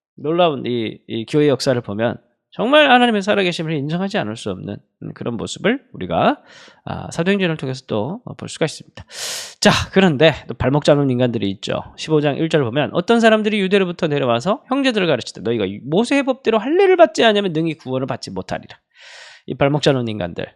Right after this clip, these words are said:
뭐요? 할례의 복음. 바울이 가서 목숨을 걸고, 루스드라에서는 돌에 맞아가지고 머리가 터져가지고 사람들이 죽은 줄 알고 갖다 버렸는데, 또 일어나가지고 더베에 가서 복음을 전파하는 게 그게 바울이었습니다.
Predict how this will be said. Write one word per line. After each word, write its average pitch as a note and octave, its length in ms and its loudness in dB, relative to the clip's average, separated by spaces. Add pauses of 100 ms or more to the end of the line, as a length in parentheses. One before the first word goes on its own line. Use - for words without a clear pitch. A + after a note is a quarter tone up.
(300)
뭐요? F#3 300 6
할례의 A3 400 4
복음. C3 220 -12 (240)
바울이 D4 420 4
가서 C4+ 200 2
목숨을 C4+ 400 -6
걸고, D#3 340 -6
루스드라에서는 E3+ 580 -6
돌에 G3 240 4
맞아가지고 E3+ 500 4
머리가 F3+ 280 4
터져가지고 G3+ 720 2 (400)
사람들이 A3+ 500 8
죽은 C4+ 240 4
줄 B3 140 6
알고 D#3 140 4
갖다 D#3+ 220 0
버렸는데, C#3+ 720 2
또 C#4+ 120 4
일어나가지고 A#3 560 4
더베에 E3+ 420 4
가서 B2 240 0
복음을 C#3 300 -4
전파하는 B2 440 -2
게 G#2 80 -2
그게 D#3+ 180 -4
바울이었습니다. B3 680 6